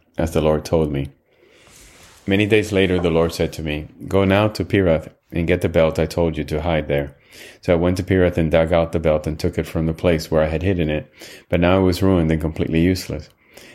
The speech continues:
Then the word of the Lord came to me. This is what the Lord says. "In the same way I will ruin the pride of Judah and the great pride of Jerusalem. These wicked people who refuse to listen to my words, who follow the stubbornness of their hearts and go after other gods to serve and worship them,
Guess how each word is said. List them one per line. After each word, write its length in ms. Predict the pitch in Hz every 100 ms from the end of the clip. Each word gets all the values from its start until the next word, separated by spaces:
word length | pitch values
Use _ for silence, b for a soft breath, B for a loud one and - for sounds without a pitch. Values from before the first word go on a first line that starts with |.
| B
Then 120 | 85
the 80 | 85
word 160 | 87 92
of 80 |
the 100 | 95
Lord 240 | 92 87 85
came 220 | 90 82
to 100 | -
me. 160 | 76 80 - _ -
This 180 | 92 98
is 140 | 95
what 160 | 104 87
the 80 |
Lord 220 | 87 82 82
says. 300 | 80 78 - B B B B
"In 60 | 92
the 60 |
same 240 | - 101 104
way 100 | 104
I 60 |
will 140 | 90 82
ruin 360 | 85 92 92
the 80 | 90
pride 320 | 82 90 87
of 100 | 87
Judah 480 | 82 85 80 82 87 - -
and 160 | 82
the 100 | 80
great 380 | 78 - 82 85
pride 240 | - 82 82
of 120 | 80
Jerusalem. 580 | 80 76 78 73 76 80 - B B B B
These 200 | 92 87
wicked 360 | 90 98 110 87
people 520 | 101 90 92 95 - -
who 80 | 92
refuse 420 | 87 85 95 90
to 120 | -
listen 280 | 92 85 90
to 100 | -
my 160 | 87 85
words, 560 | 80 82 80 87 - - _ _ B B B B
who 80 | 92
follow 300 | - 92 95
the 100 | 95
stubbornness 500 | 90 92 90 87 82
of 100 | 82
their 120 | 80
hearts 360 | 80 90 90 - _ -
and 160 | 87
go 160 | 82 85
after 320 | 85 82 82
other 160 | 82 82
gods 380 | 82 80 76 -
to 100 | 78
serve 280 | 82 80
and 120 | 82 80
worship 320 | 78 - 69
them, 240 | 71 73